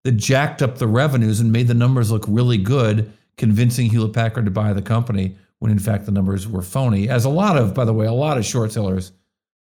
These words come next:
suspected at the time. There was a big short interest in this stock.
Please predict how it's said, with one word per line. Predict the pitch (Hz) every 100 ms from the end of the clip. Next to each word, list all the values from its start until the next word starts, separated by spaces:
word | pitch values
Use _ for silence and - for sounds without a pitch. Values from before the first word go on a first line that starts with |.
| _ _ _
suspected | - - 127 - 131 123 117
at | 104
the | 107
time. | 92 110 104 104
There | 101
was | 101
a |
big | 92 139 131
short | - 131 113
interest | 107 110 101
in | 107
this | 104 98
stock. | - 107 104 98